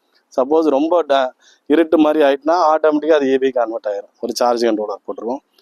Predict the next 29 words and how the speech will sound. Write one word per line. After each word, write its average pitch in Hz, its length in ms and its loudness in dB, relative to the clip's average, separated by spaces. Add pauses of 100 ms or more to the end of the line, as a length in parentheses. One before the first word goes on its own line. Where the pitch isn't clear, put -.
(140)
இது 131 180 2
ஐநூத்தம்பது 143 460 0
வாட்ஸ் 143 260 -2
பைஃபேசியல், 143 640 2 (540)
மோனோ 160 240 2 (140)
பைஃபேசியல் 135 500 0
பேனலு, 117 320 0 (640)
பிளஸ் 143 240 -2 (600)
இங்க 139 180 0
அலுமினியம் 151 380 2
ரயில் 143 240 0
போட்டு 139 240 2 (440)
இது 135 120 2
வழியா 147 220 2
நேரா 135 240 4
கனெக்ட் 127 220 -4
பண்ணி 160 140 0 (100)
கீழே 147 260 2
போகுது 127 260 0
கேபிள்ஸ், 113 340 0 (160)
பாசிட்டிவ் 120 320 -2
நெகட்டிவ். 107 320 -6 (2500)
வா, - 140 -6 (460)
கட் - 120 -20
பண்ணி 160 200 0
வா, 123 80 -2 (360)
ஸ்டாப் 139 300 -6
பண்ணி. 143 160 -4
இப்போ 160 120 -2